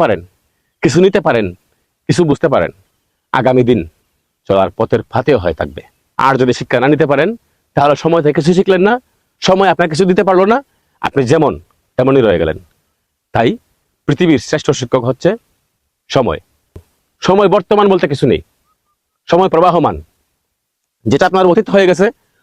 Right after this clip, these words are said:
হয়ে গেছে, তার ফিরে আসবে না। আর যা ভবিষ্যৎ রয়ে গেছে, তাকে পরিকল্পনা অনুযায়ী কাজে লাগান। আর যেটা আছে বর্তমান, বর্তমান বলতে কোনো সময় নাই, এটা চলমান। এই হিসাবে ফেলে আসা দিনগুলো থেকে শিক্ষা গ্রহণ করুন,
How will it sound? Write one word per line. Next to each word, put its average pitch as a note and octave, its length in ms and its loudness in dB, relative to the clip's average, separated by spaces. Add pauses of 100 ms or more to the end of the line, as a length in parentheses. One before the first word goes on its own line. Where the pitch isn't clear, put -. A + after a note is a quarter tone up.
(220)
হয়ে A3 200 6
গেছে, D#3 220 -2
তার C#3 160 0
ফিরে F3 220 2
আসবে C3 240 0
না। E2+ 60 -2 (760)
আর A2 160 -2
যা C#3 140 2
ভবিষ্যৎ F3 380 2
রয়ে F3 180 2
গেছে, F#3 160 0 (480)
তাকে D3 220 -2
পরিকল্পনা F#3 480 2
অনুযায়ী B2 240 2 (500)
কাজে B2+ 260 0
লাগান। E2+ 180 -2 (580)
আর C#3 120 0
যেটা F3 160 0
আছে G3+ 180 2
বর্তমান, F#3+ 320 0 (120)
বর্তমান F3+ 280 0
বলতে E3+ 180 0
কোনো F3+ 160 2
সময় F#3+ 220 2
নাই, G#3+ 80 0 (380)
এটা C#3 220 0
চলমান। C#3+ 320 2 (880)
এই C#3 140 4
হিসাবে G3+ 240 2 (360)
ফেলে E3+ 240 6
আসা F#3 200 -4
দিনগুলো F3 300 4
থেকে E3+ 180 0
শিক্ষা F#3+ 220 -2
গ্রহণ G3 220 2
করুন, G#3 160 4